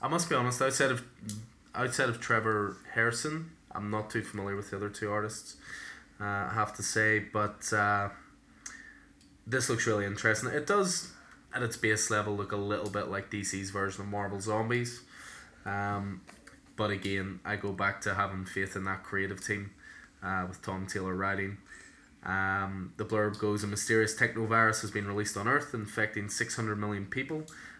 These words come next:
and turning them instantly into violent, monstrous engines of destruction. The heroes of the D C U are caught completely unprepared for a pandemic of this magnitude and struggle to save their loved ones first. But what happens to the world's greatest heroes if the world ends?"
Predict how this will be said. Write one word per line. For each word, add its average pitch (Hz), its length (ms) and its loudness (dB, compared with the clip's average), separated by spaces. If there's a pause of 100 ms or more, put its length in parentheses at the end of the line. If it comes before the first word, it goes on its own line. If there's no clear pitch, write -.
and 104 140 -2
turning 107 220 2
them 101 220 -4
instantly 107 480 -2
into 101 220 -6
violent, 104 400 2
monstrous 104 500 -6
engines 104 380 -4
of 92 100 -8
destruction. 107 600 -4 (580)
The 101 80 -2
heroes 131 320 4
of 120 80 2
the 117 80 0
D 117 160 0
C 117 220 0
U 107 140 2
are 104 60 0
caught 104 280 -4
completely 131 440 -4
unprepared 110 600 2
for - 100 -4
a 98 60 -2
pandemic 110 500 0
of 92 120 -8
this 107 180 -4
magnitude 127 580 0 (400)
and 98 120 -6
struggle 104 300 0
to 104 60 -2
save 104 260 -2
their 101 100 2
loved 95 240 -2
ones 98 240 -6
first. - 380 -6 (420)
But 104 80 -2
what 117 140 4
happens 117 320 4
to 113 80 -4
the 104 60 0
world's 104 260 0
greatest 98 280 -2
heroes 104 420 2
if - 120 -12
the 92 80 -6
world 95 340 -2
ends?" 98 540 -4